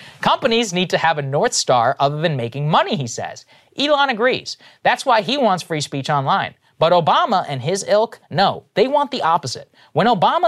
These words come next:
and the media tell you that they want to protect democracy,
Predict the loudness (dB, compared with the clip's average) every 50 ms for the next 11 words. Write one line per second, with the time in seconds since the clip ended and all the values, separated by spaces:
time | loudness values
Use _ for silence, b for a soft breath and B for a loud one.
0 | 0 0 -2 -4 -2 -2 -2 -2 -2 -2 -4 -4 -2 0 0 2 2 0 -2 -4
1 | -2 0 0 0 0 0 -2 -4 -6 -6 -2 0 0 0 0 0 -2 -2 -4 -6
2 | -6 -2 0 2 2 2 2 0 -2 -4 -4 -4 -4 -4 -6